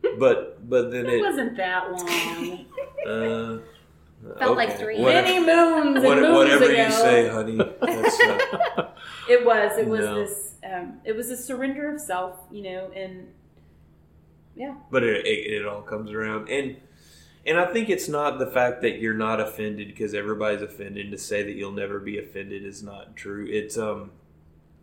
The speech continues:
Speaker 1: it's not letting the devil keep you in that place of bitterness, which is rooted in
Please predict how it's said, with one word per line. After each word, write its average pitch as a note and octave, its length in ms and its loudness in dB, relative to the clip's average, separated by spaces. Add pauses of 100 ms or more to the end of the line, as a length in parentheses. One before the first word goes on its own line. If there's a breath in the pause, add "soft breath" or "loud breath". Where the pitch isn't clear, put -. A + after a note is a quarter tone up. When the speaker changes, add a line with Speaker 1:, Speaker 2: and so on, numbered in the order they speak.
(140)
Speaker 1:
it's A#2+ 220 -8
not A#2 380 -2
letting A2 460 -4
the G2+ 100 -8
devil G2+ 680 -8 (460 soft breath)
keep A2 400 -10
you G2+ 160 -12
in G#2 140 -10
that G2 240 -12
place G2+ 360 -2
of G2 220 -14
bitterness, A2 680 -6 (480 soft breath)
which A2 300 -6
is G#2 200 -4
rooted A2+ 500 -2
in G#2 640 -8